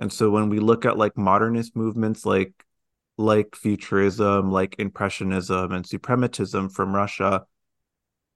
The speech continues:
these things were also tied to a nationalist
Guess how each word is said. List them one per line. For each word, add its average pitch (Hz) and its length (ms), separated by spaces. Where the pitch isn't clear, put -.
these 127 460
things 113 420
were 104 240
also 98 400
tied 95 480
to 95 420
a 107 80
nationalist 101 1200